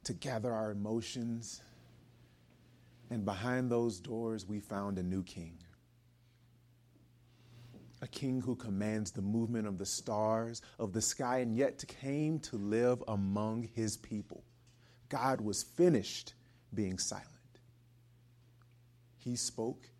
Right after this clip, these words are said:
and his word became flesh to dwell with his people. We knelt down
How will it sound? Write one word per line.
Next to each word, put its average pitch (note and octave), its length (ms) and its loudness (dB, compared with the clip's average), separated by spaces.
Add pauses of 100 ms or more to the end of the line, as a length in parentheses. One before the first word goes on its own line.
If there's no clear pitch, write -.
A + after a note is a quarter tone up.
(300)
and G2+ 160 -4
his G#2 340 -2 (260)
word G#2+ 520 -4
became G2 520 -4 (160)
flesh G2+ 480 -2
to A2 120 -6
dwell F2+ 440 -4
with F2 200 -6
his E2+ 220 -6
people. - 440 -12 (4000)
We G#2+ 140 -2
knelt G2+ 360 -2
down A2 100 -14